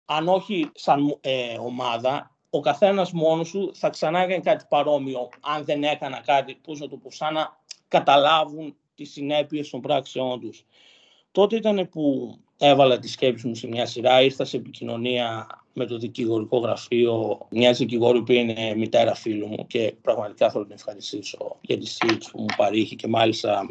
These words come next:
και δωρεάν λόγο. Δεν είναι ότι μου περισσεύουν τα λεφτά σαν οικογένεια και όλα αυτά και το ότι έχω και σχέση με το γιο της Φιλικές.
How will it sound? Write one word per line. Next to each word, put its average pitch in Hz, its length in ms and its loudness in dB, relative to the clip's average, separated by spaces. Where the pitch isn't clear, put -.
και 127 140 2
δωρεάν 107 500 -2
λόγο. 104 520 -4
Δεν 120 240 2
είναι 120 160 2
ότι 113 320 2
μου 110 140 -2
περισσεύουν 110 580 2
τα 104 140 -4
λεφτά 101 460 -6
σαν 113 240 -4
οικογένεια 104 460 -6
και 95 120 -6
όλα 107 100 -2
αυτά 104 180 -4
και 110 100 0
το 113 100 0
ότι 113 160 -6
έχω 110 240 0
και - 160 -12
σχέση 107 440 -6
με 98 120 -8
το - 260 -12
γιο 117 240 0
της - 160 -8
Φιλικές. - 600 -2